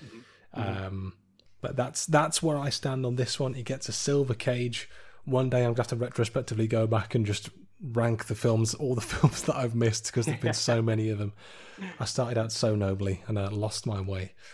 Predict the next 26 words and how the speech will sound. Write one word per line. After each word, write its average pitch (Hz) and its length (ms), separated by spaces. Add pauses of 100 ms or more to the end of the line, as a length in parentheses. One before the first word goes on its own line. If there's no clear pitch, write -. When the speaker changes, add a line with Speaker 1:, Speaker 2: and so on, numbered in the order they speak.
(420)
Speaker 2:
Um, 95 560
but 131 100
the 113 80
numbers, 107 440
they've - 160
shown 117 320
me, 101 100
<laughs> - 60
they've 120 380
shown 127 320
me 123 100
the 120 120
Speaker 1:
<laughs> - 0
Yeah, 117 120
Speaker 2:
light 113 120
Speaker 1:
yeah, 123 120 (100)
yeah. - 280
Speaker 2:
again. 107 380 (140)
Speaker 1:
You've 139 180
been 131 140
brought 127 240
back 127 240
onto 123 200
the 120 80
righteous 117 380
path. 110 320